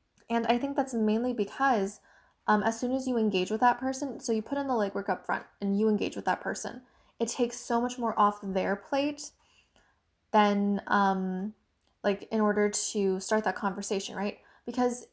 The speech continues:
if you see something, you're, um, like, I know that if I see something, I'm like, "Oh, that's cool." And they're like, "H-,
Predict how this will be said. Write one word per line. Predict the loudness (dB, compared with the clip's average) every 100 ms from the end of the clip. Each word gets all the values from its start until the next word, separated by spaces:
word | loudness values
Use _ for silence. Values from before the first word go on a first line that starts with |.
| -6
if | -4
you | -2 -2
see | 0 -2 -2
something, | -2 -4 -2 -2
you're, | -2 -4 -10 _ 0
um, | 2 2 2
like, | 0 2
I |
know | 2 2
that | 2
if | 0
I | 2 2
see | 2 -4
something, | -2 -2 -2 -4 -4 -8 _ -8
I'm |
like, | -4 0
"Oh, | 2
that's | 2
cool." | 0 -2
And | -2
they're |
like, | -2 -4
"H-, | -12 -12